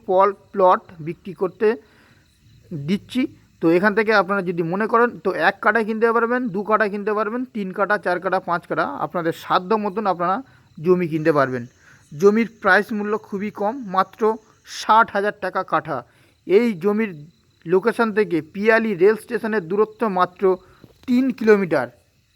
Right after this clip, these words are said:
খুবই অল্প সময়ে আপনারা কলকাতার যে কোনো প্রান্তে পৌঁছে যেতে পারবেন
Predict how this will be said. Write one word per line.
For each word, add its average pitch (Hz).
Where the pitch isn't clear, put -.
খুবই 233
অল্প 196
সময়ে 226
আপনারা 196
কলকাতার 202
যে 175
কোনো 202
প্রান্তে 185
পৌঁছে 180
যেতে 208
পারবেন 214